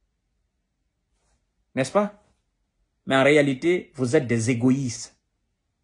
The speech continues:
Vous êtes des narcissiques. Vous ne vous battez pas pour la Guinée. Vous savez, vous ne vous rendez pas compte.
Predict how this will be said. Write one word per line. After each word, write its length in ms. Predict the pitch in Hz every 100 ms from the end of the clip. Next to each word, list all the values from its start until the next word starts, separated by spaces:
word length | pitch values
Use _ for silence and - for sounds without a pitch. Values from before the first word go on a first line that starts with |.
| _ _ _ _ _ _ -
Vous 220 | 123 143
êtes 120 | 147
des 100 | 120
narcissiques. 760 | 120 131 - 131 - 135 - _ _ _ -
Vous 80 |
ne 100 | 127
vous 140 | 131 131
battez 300 | 120 123 127
pas 220 | 117 143
pour 120 | 131
la 120 | 98
Guinée. 320 | 95 98 98 - _ _ _ _ _ _ _ _ _ _
Vous 100 | 127
savez, 540 | 139 156 196 233 - _ _ _ _
vous 140 | 120
ne 80 | 147
vous 140 | 147 160
rendez 240 | 165 160
pas 180 | 165 196
compte. 320 | - 143 -